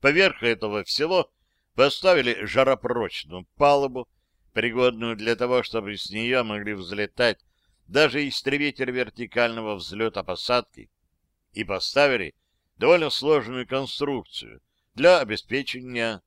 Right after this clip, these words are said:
скрытности. Трудно описать этот механизм. Можно сказать только то, что в транспортном положении судно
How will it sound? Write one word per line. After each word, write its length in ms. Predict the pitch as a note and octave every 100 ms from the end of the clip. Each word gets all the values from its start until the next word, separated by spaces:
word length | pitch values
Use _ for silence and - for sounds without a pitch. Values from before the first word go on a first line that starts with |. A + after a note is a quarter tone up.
| _
скрытности. 840 | - - F2+ F#2 - C#2 - - _ _ _ _ _ _ _ _ _
Трудно 360 | - D#3+ G#3+ G3
описать 500 | F3+ F3 F3+ F#3+ F3
этот 320 | D3+ C3+ B2
механизм. 840 | A#2+ B2 B2+ C#3 D#3 A#2 C#2+ B1 _ _ _ _ _ _
Можно 360 | B2+ E3 D#3 D3
сказать 400 | - C3 D3 C#3
только 300 | C3+ B2+ B2+
то, 200 | D3 C#3
что 180 | - A2+
в 60 |
транспортном 760 | C3+ C3+ B2+ - A2+ - A#2 G#2
положении 720 | G#2+ A2 A2 G#2+ E3 B2 F2
судно 500 | - D3+ E3 F#2 C2